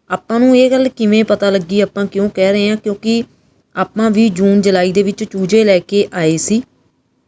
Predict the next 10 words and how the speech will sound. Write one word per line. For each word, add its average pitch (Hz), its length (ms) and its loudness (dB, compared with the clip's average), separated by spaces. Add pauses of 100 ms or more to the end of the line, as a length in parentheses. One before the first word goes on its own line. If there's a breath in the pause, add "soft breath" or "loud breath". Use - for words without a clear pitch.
(540)
ਸੌਰੀ, 175 360 0 (400 soft breath)
ਜੁਲਾਈ 190 540 2
ਅਗਸਤ 180 400 -2
ਦੇ 233 140 0
ਵਿੱਚ 220 240 -4
ਚੂਜੇ 202 400 0
ਲੈ 208 140 4
ਕੇ 196 260 -2
ਆਏ 165 180 0
ਸੀ, 233 320 0